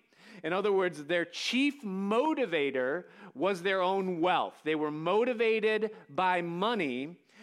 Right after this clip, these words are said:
And then finally, the word, the fifth word I want you to notice is the word perverted. It says that they perverted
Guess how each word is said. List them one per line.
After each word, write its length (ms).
And 160
then 120
finally, 520
the 100
word, 460
the 60
fifth 300
word 200
I 20
want 240
you 60
to 80
notice 420
is 160
the 80
word 460
perverted. 840
It 140
says 200
that 200
they 240
perverted 1200